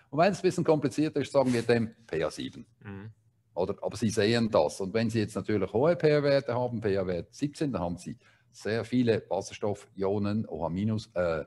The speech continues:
Speaker 1: nicht Wasserstoffionen, O H minus Ionen und wenig H plus Ionen. Das bedeutet jetzt im Umkehrschluss, dass Sie hier im Neutralbereich eben gleich viel O H minus haben wie H plus.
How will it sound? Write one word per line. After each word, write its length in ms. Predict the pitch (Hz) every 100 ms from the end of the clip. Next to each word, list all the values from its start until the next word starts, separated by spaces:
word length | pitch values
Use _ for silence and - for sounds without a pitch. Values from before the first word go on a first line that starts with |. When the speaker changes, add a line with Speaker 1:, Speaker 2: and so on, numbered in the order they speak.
| -
Speaker 1:
nicht 140 | -
Wasserstoffionen, 560 | 69 - - 76 69 -
O 140 | - 98
H 60 |
minus 340 | 90 127 156 147
Ionen 420 | 127 127 131 127 - _ _ _
und 340 | 98 98 98
wenig 460 | - 87 95 90 -
H 140 | 78
plus 360 | 73 76 85 -
Ionen. 320 | 64 113 113 _ - - - _
Das 220 | 143 135
bedeutet 640 | - 143 143 196 - 185 175
jetzt 180 | 139
im 120 | 131 143
Umkehrschluss, 880 | 196 220 175 147 - 151 190 - -
dass 260 | 131 -
Sie 240 | - 143 -
hier 400 | - 151 175 -
im 200 | 139 127
Neutralbereich 1120 | 113 107 110 92 107 190 190 165 107 131 160 - -
eben 260 | 139 139 123
gleich 400 | 117 120 202 -
viel 300 | - 190 185
O 180 | 180 131
H 120 | 131
minus 420 | 127 151 214 214
haben 400 | 185 185 196 202 - - - - _ _ -
wie 240 | 139 131
H 180 | 127 131
plus. 480 | - 175 185 -